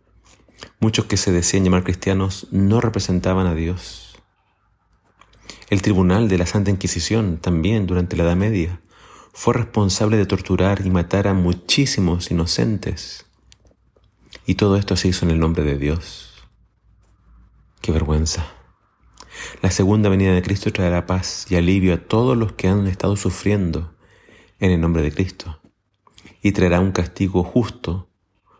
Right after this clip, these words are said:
para todos los que no conocen a Dios ni obedecen al Evangelio de Jesús. Por lo tanto, nuestra tarea mayor es conocer a Dios, conocer su carácter,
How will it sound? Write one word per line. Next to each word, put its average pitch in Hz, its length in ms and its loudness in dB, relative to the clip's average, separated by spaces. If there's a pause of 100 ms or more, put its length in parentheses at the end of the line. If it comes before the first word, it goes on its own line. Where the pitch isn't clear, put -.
(160)
para 90 220 0
todos 101 240 2
los 92 140 -2
que - 120 -2
no 90 220 2
conocen 107 340 0
a 95 80 0
Dios 87 460 -4 (360)
ni 107 120 4
obedecen 92 480 2
al 92 100 2
Evangelio 80 400 0
de 78 80 0
Jesús. - 760 -8 (1080)
Por 107 120 2
lo 107 40 4
tanto, 117 280 2
nuestra 110 200 2
tarea 92 720 0 (340)
mayor 90 520 2
es 90 140 0
conocer 87 380 0
a 85 60 2
Dios, - 640 -6 (1000)
conocer 87 360 0
su - 120 -2
carácter, 80 500 -2